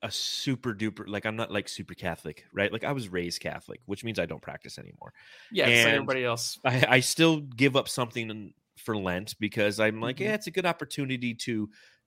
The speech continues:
Speaker 1: do some self-help, to do something to take care of yourself." So I gave up fast food and candy.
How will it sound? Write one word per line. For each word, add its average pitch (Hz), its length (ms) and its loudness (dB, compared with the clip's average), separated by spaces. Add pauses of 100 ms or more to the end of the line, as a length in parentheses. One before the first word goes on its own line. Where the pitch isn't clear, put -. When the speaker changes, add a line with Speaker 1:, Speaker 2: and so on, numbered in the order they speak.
(120)
Speaker 1:
do 131 140 2
some 117 200 -2
self-help, - 1400 -2
to 98 260 0 (380)
do 175 120 0
something 139 440 -2
to 95 520 -4
take 139 200 0
care 123 180 2
of 95 100 -2
yourself." 82 360 -4
So - 120 0
I 135 60 6
gave 180 240 8
up 123 320 8
fast 135 380 8
food 127 180 6
and 95 80 -6
candy. 101 540 -2